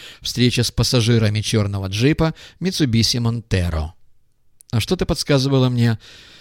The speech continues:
что встреча эта не будет мирной. «Мне хотелось бы с вами поговорить», — добавил я. «Где я могу вас найти?» «Здесь», — сказал Кипс. «Да, здесь. Я не педик, но больше нигде я не могу показаться.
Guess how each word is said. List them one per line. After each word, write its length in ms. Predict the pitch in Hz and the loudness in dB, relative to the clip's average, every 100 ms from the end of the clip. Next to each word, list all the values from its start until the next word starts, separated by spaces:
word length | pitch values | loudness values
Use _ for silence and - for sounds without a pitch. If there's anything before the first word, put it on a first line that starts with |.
| - - | -20 -8
что 200 | - 170 | 0 2
встреча 400 | - 139 131 139 | 6 4 6 2
эта 200 | 135 127 | 4 2
не 200 | 120 113 | 2 0
будет 380 | 90 87 98 | 0 0 -2
мирной. 520 | 95 95 87 87 85 80 _ _ _ _ _ _ _ _ _ _ _ _ - | -2 -2 -2 -2 -4 -8 _ _ _ _ _ _ _ _ _ _ _ _ -2
«Мне 440 | 131 160 165 156 | 4 6 6 6
хотелось 540 | - 165 160 139 123 | 4 2 4 4 4
бы 80 | 127 | 2
с 100 | 131 | 2
вами 200 | 139 127 | 2 2
поговорить», — 640 | 120 127 139 139 135 107 - | 2 4 6 8 6 4 2
добавил 400 | 107 104 107 107 | 0 2 2 2
я. 300 | 107 107 104 | 2 2 2
«Где 340 | 110 139 190 | 0 4 4
я 200 | 120 104 | 6 2
могу 260 | 104 110 113 | 0 2 2
вас 220 | 107 98 | 2 0
найти?» 500 | 113 123 123 117 80 - _ _ _ _ _ _ _ _ _ _ _ _ - | 0 0 0 -2 -2 -8 _ _ _ _ _ _ _ _ _ _ _ _ -6
«Здесь», — 520 | 202 254 254 - - _ _ - | 0 2 2 0 -6 _ _ -8
сказал 400 | - 107 107 101 | -2 0 2 0
Кипс. 320 | 113 - 151 | -2 -4 0
«Да, 220 | 254 247 | 2 2
здесь. 440 | 156 214 185 - - _ _ _ _ _ - | 0 2 0 -4 -10 _ _ _ _ _ 2
Я 160 | 208 | 2
не 100 | 269 | 4
педик, 600 | 262 294 165 92 - - _ _ | 2 6 6 4 -4 -14 _ _
но 280 | 151 175 170 | -2 0 0
больше 360 | 165 170 - 165 | 2 0 0 -2
нигде 380 | 175 165 160 | -2 0 2
я 100 | 110 | 2
не 120 | 104 107 | 2 -2
могу 220 | 127 113 | 0 0
показаться. 640 | 104 123 120 110 - - | 0 -2 -4 -4 -6 -8